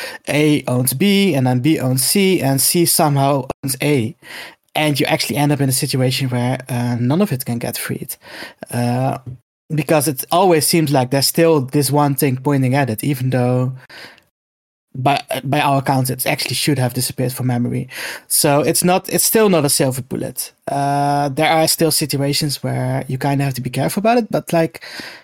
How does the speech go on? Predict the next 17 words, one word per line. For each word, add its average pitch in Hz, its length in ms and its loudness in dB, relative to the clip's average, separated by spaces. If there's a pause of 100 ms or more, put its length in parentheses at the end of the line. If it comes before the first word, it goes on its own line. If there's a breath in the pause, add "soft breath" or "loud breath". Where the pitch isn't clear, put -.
(400 loud breath)
I 160 60 -6
would 156 160 -2
say 160 220 0
ninety-nine 151 760 -2
percent 226 380 0
of 214 80 -4
the 220 80 -4
cases, 202 760 0 (120)
uh, 131 380 -2
it's - 160 -2
just 127 180 -2
handled 120 280 -2
for 131 240 -4
you. 120 200 -4 (140)
It's - 100 -12
very 175 200 -4
nice. 156 300 -6